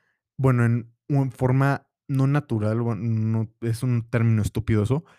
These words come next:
pero un, a la hora de una vida cotidiana, ¿no? Aumenta un quinientos por ciento, o sea, puedes recuperarte mucho mejor, puedes desarrollar mucho más músculo, puedes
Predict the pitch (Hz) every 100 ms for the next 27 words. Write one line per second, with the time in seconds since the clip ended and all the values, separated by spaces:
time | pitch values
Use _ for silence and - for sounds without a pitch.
0 | _ _ - 120 123 131 - _ _ -
1 | 120 110 117 123 135 113 110 110 - _
2 | _ _ 135 131 131 135 127 113 113 107
3 | 101 104 127 - _ _ _ _ _ _
4 | - 123 143 147 170 170 143 147 139 151
5 | 120 113 131 113 107 - 131 139 131 117
6 | - - 113 117 123 135 113 - 110 104
7 | 127 143 - 120 101 98 110 107 107 113
8 | 110 107 107 127 123 - 127 131 - 107
9 | 110 110 -